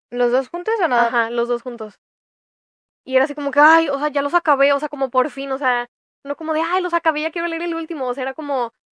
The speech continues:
Speaker 2: o sea, "Por fin ya cumplí esto", como, o sea, como si fuera tarea,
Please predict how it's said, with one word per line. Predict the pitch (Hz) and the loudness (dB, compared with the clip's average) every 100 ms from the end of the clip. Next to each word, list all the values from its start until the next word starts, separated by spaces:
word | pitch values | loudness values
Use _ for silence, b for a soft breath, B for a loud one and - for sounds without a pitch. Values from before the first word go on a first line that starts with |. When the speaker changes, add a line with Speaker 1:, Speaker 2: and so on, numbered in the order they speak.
| _ _ | _ _
Speaker 2:
o | 262 | -8
sea, | 285 | 0
"Por | 269 262 | 2 2
fin | 269 269 | 0 -4
ya | |
cumplí | 294 320 285 269 262 | -4 -4 -4 0 0
esto", | 285 277 | 2 -2
como, | 247 254 | -4 -4
o | |
sea, | 277 262 _ _ | -4 -6 _ _
como | 302 285 | -8 -6
si | 320 | 0
fuera | 285 | 0
tarea, | 302 311 269 247 | 2 2 2 0